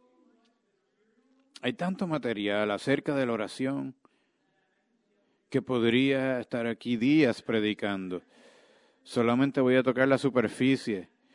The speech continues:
La cantidad de pasajes en la, en la Biblia es increíble. Hay como cuatrocientas escrituras relacionadas con la oración. Vamos a mirar bastantes,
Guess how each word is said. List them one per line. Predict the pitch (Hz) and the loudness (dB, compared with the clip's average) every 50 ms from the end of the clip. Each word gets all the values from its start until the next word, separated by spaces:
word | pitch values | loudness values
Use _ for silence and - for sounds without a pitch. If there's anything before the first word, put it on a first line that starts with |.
| _ _ _ _ _ _ - | _ _ _ _ _ _ -10
La | - 110 113 113 | -6 -2 -2 0
cantidad | - 120 117 107 - 117 110 113 120 | 0 0 -4 -2 -2 -2 -2 0 2
de | 131 139 123 | 2 0 0
pasajes | - 117 107 - - 135 139 135 143 135 113 131 | 0 -2 -2 2 2 2 2 2 0 -2 -2 -2
en | 127 120 | -4 -2
la, | 113 113 110 107 101 98 101 - | -2 -4 -4 -4 -6 -8 -10 -10
en | 110 110 110 | -8 -6 -6
la | 107 98 | -6 -6
Biblia | 101 113 131 135 139 135 127 120 113 110 | -4 -2 -2 0 2 2 2 2 2 2
es | 110 117 | 0 -2
increíble. | 123 120 - 131 120 110 104 104 101 95 95 95 92 - _ _ _ _ _ _ _ _ _ _ _ _ _ _ _ _ _ _ _ _ _ _ _ | -4 -2 -2 -2 0 0 0 -2 -4 -4 -6 -8 -10 -12 _ _ _ _ _ _ _ _ _ _ _ _ _ _ _ _ _ _ _ _ _ _ _
Hay | - 117 123 135 | -2 -2 0 0
como | - 156 151 139 | 0 -2 -2 -2
cuatrocientas | 127 120 107 117 110 127 131 123 127 135 143 | -2 -2 -4 -4 -2 -2 -2 0 0 2 0
escrituras | 139 131 - - 143 135 - 120 110 101 95 90 90 98 - - - _ _ _ _ _ _ _ _ _ _ _ _ | 0 0 -2 -4 -4 -2 -2 -2 -4 -2 -4 -4 -6 -10 -12 -20 -20 _ _ _ _ _ _ _ _ _ _ _ _
relacionadas | - 120 117 107 104 - - 113 107 107 107 117 | -6 -4 -4 -4 -4 -6 -8 -8 -6 -6 -6 -6
con | - - 123 117 | -2 -2 0 0
la | 113 | 2
oración. | 107 110 101 - - 107 95 90 87 90 _ _ _ _ _ _ _ _ _ _ _ _ _ _ _ _ _ _ _ - | 2 0 0 -2 -4 -8 -8 -8 -10 -14 _ _ _ _ _ _ _ _ _ _ _ _ _ _ _ _ _ _ _ -6
Vamos | - 113 113 117 135 | -4 -2 0 0 0
a | |
mirar | 139 143 135 127 135 139 | 2 2 4 4 4 4
bastantes, | 131 127 110 - - 104 98 98 - - 101 92 - - - _ | 4 2 -2 -4 -8 -8 -8 -8 -8 -10 -12 -10 -12 -16 -20 _